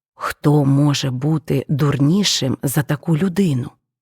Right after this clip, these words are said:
Слід множити праведність з кожним діянням і вчинком. Почувши ці слова царя справедливості, ті, що прийшли, кланяються йому і всьому зібранню,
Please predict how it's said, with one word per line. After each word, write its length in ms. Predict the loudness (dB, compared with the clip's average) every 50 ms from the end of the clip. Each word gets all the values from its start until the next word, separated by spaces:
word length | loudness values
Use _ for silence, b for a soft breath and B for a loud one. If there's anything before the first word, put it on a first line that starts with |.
| _ _ _
Слід 460 | -14 -8 -2 0 2 2 2 2 2 2
множити 680 | 4 4 6 6 6 4 4 2 0 -2 -4 -4 -4 -6
праведність 840 | -4 -2 -2 0 0 0 0 0 -2 0 0 0 0 -2 -4 _ _ -14
з 120 | -14 -10
кожним 580 | -4 0 2 2 4 2 2 0 2 2 2 0
діянням 760 | 2 0 0 0 2 0 0 2 2 2 2 2 0 -2 -4 _
і 100 | -2 -4
вчинком. 800 | -4 -4 -4 -4 -2 0 0 0 0 -2 -4 -8 -10 -12 -12 -12 -14 _ _ _ _ _ _ _ _ _ _ _ _ _ _
Почувши 640 | 0 0 0 2 2 2 2 2 2 0 -2 -2 -2
ці 180 | -2 -2 -4 -4
слова 480 | -2 -2 -2 -2 0 0 0 0 -2
царя 420 | -2 -2 0 0 0 2 0 0 -2
справедливості, 1200 | -2 -4 -4 -4 -4 -2 -4 -4 -2 0 0 0 0 0 -2 -2 -4 -6 -10 -8 -8 -8 -8 -8 _ _ _ _ _ -2
ті, 200 | 2 2 4 4
що 240 | 2 0 -2 -2
прийшли, 600 | -2 0 -2 0 0 0 -2 0 0 0 0 -2 -4 _ _ _ _ _ _
кланяються 840 | -2 0 0 2 2 2 4 4 4 4 4 4 2 0 -2 -2 -2
йому 480 | -2 0 0 0 0 0 0 -2 -4 b b b b b
і 100 | b 2
всьому 420 | 2 2 0 -2 0 2 2 2 2
зібранню, 720 | 2 0 0 0 0 0 0 0 0 0 -2 -4 -6